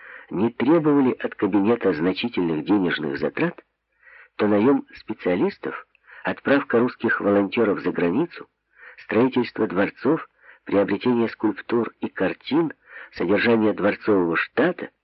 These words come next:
сопровождались огромными расходами. Откуда кабинет черпал необходимые средства? На первом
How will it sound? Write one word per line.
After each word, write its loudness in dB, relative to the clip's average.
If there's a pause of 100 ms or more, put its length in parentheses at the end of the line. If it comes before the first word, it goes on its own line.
(480)
сопровождались 0 (280)
огромными -2
расходами. -10 (840)
Откуда 0
кабинет -4 (120)
черпал -6 (440)
необходимые -6
средства? -6 (1500)
На 0
первом 2